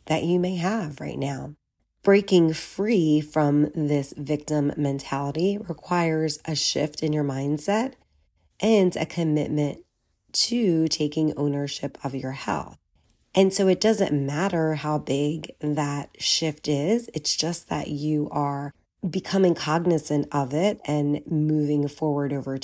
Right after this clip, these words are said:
time to get to a place that you can make progress versus staying in a place where you're not taking any action at all.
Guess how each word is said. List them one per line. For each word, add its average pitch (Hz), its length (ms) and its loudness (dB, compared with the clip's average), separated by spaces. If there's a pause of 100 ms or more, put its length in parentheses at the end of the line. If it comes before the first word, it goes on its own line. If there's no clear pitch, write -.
(200)
time 165 480 0 (260)
to - 140 0
get 165 200 0
to 165 180 0
a 156 80 0
place 147 480 0 (120)
that - 200 -6
you 151 220 -2
can 143 240 -6
make 139 360 -6
progress 156 840 -6 (360)
versus 151 840 -2
staying 160 640 2
in 147 140 4
a 147 60 0
place 147 520 0
where 151 140 0
you're 139 160 -2
not 139 260 -8
taking 147 360 -2
any 139 240 -2
action 131 500 -6
at 123 260 -6
all. 147 420 -2